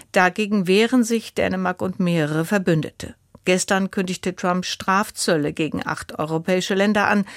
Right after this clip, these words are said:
darunter Deutschland. Die Zusatzzölle sollen so lange bestehen, bis eine Vereinbarung über den Kauf Grönlands durch die U S A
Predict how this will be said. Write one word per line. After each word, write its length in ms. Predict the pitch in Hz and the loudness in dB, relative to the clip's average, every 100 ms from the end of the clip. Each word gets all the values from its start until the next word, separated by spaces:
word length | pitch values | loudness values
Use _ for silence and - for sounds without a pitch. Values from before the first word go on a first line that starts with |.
| - - | -18 0
darunter 460 | 185 156 160 160 165 | 2 2 0 -2 -4
Deutschland. 640 | 156 - - - - - - - - - - | -4 -6 -10 -12 -12 -18 -20 -20 -18 -12 -2
Die 140 | 165 | -2
Zusatzzölle 840 | 160 226 214 208 - - 208 233 254 | 0 0 0 0 -2 0 4 4 4
sollen 320 | 226 202 202 | 2 2 2
so 140 | 208 | 4
lange 320 | 240 202 196 185 | 4 4 2 0
bestehen, 580 | 208 - 185 190 226 | -2 -2 0 2 2
bis 220 | 226 220 - | 2 0 0
eine 180 | 196 | -2
Vereinbarung 840 | 196 208 - 160 151 143 147 156 160 | -2 0 0 0 0 0 2 0 0
über 240 | 165 165 | 0 0
den 260 | 165 165 165 | 0 0 -2
Kauf 420 | - 185 196 - | -2 0 0 -4
Grönlands 600 | - 180 170 175 240 - | -2 0 2 2 0 -2
durch 240 | - 196 185 | -2 -2 -2
die 160 | 208 | -6
U 180 | - 190 | -4 -2
S 120 | 196 - | -2 0
A 220 | 196 | 0